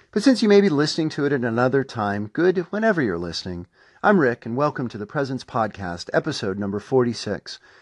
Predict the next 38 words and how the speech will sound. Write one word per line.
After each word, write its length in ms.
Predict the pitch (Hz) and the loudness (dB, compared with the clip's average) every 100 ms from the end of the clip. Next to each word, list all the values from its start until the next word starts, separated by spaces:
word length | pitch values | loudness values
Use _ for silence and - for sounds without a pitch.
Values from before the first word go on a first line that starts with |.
| _ _ - | _ _ -6
Even 220 | 139 123 | -2 2
though 140 | 120 117 | 2 2
today 340 | - 127 127 | 0 2 2
took 200 | - 131 | 2 -2
a 40 | |
lot 340 | 120 120 127 - | 2 4 2 2
out 220 | 127 135 | 2 2
of 120 | 131 98 | 2 -2
me, 160 | 98 | -4
I 80 | 101 | -6
kept 240 | - 170 | -2 -2
my 180 | 117 123 - | 0 -2 0
eyes, 340 | 139 147 123 | 0 -2 -4
my 140 | 123 | -8
ears, 300 | 104 147 147 | -4 -4 -4
and 60 | 131 | -4
my 120 | 110 | -6
soul 360 | 127 - 165 151 | -6 0 0 2
open 320 | 175 196 135 104 | 4 4 4 -4
today 300 | 95 92 95 | -4 -4 -4
to 160 | - | -4
experience 560 | 107 - 165 160 156 - | -6 -4 -2 0 -2 0
God's 240 | 120 117 | 0 0
presence. 480 | - 98 85 73 - _ - - - _ | -2 -4 -4 -10 -14 _ -20 -20 -20 _
Please 240 | 151 131 | -2 -2
spend 300 | - 131 120 | 2 2 4
a 40 | 113 | 2
few 160 | 180 | 2
minutes 280 | 170 147 - | 4 2 -2
here 200 | - 156 | -2 0
with 180 | 135 - | 0 0
me, 140 | 110 | -2
and 140 | 110 123 | 0 0
I'll 160 | 139 | -2
tell 240 | 139 196 180 | -2 0 2
you 120 | 165 | 2
about 280 | 156 151 107 | 2 2 0
it. 240 | - | -6